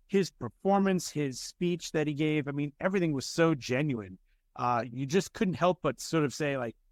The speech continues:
"Yeah, man, Dave Matthews, when are we gonna get him into the Hall of Fame?" So.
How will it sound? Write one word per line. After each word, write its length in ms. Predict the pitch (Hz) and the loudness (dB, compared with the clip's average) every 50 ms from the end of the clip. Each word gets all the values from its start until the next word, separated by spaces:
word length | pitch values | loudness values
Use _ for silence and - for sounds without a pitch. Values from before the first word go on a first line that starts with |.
| _ - | _ -4
"Yeah, 280 | - 233 262 254 220 | 0 4 4 6 4
man, 300 | 185 160 156 170 190 196 | 4 4 2 2 2 0
Dave 260 | 180 226 247 262 208 | 0 0 -2 0 2
Matthews, 640 | 208 226 208 175 - - 196 180 170 127 95 - - - | 4 4 4 2 0 -2 -2 -2 -2 -2 -4 -8 -12 -8
when 220 | 156 180 214 233 | -4 -4 -2 -2
are 20 | |
we 100 | 226 226 | -2 -2
gonna 200 | 202 208 196 190 | -2 0 -2 0
get 220 | 175 160 175 175 - _ _ _ _ _ _ - | 2 2 2 2 2 _ _ _ _ _ _ 0
him 120 | 170 165 | 0 2
into 160 | 165 156 143 | 2 2 0
the 120 | 127 120 110 | -2 0 0
Hall 180 | 113 110 107 | 0 0 -2
of 80 | 104 - | -2 -4
Fame?" 380 | - 104 90 87 85 85 85 | -6 -6 -6 -6 -6 -8 -8
So. 320 | - - 104 95 90 90 | -6 -4 -4 -4 -6 -8